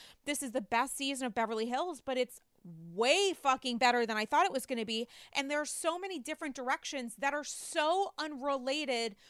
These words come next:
to Denise spooning Brandi Glanville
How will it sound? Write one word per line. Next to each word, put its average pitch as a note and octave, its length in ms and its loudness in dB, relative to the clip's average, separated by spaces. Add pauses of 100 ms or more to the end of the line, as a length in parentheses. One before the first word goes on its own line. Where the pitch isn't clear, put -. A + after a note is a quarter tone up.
(140)
to C#4+ 160 -2
Denise C#4 760 -2 (140)
spooning D4+ 920 -4 (100)
Brandi C4 400 -2
Glanville G#3+ 800 0